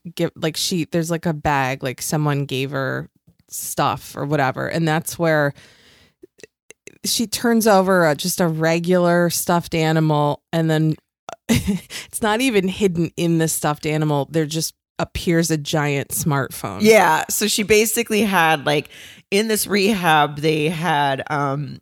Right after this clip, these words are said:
Speaker 2: you know, she, you get no ties to the outside world. They don't want you to read about what people are talking about. Like, it's probably more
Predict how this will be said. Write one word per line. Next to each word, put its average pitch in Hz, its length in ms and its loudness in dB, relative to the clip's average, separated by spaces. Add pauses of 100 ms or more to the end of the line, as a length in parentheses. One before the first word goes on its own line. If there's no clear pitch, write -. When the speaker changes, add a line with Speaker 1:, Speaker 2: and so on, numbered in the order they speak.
Speaker 2:
you 185 100 0
know, 147 140 2
she, 156 200 -6
you 156 180 -4
get 160 220 -2
no 139 480 0 (140)
ties 139 520 0
to - 100 -10
the 147 120 0
outside 131 400 -2
world. 127 380 2
They 131 80 0
don't 127 160 -2
want 127 160 -4
you 135 80 -4
to 131 80 -4
read 131 240 -4
about 123 300 0
what 123 120 -10
people 139 240 -10
are 131 60 -8
talking 131 400 -4
about. 120 260 -2
Like, 123 160 -4
it's - 240 -10 (160)
probably 131 440 -6
more 120 220 -8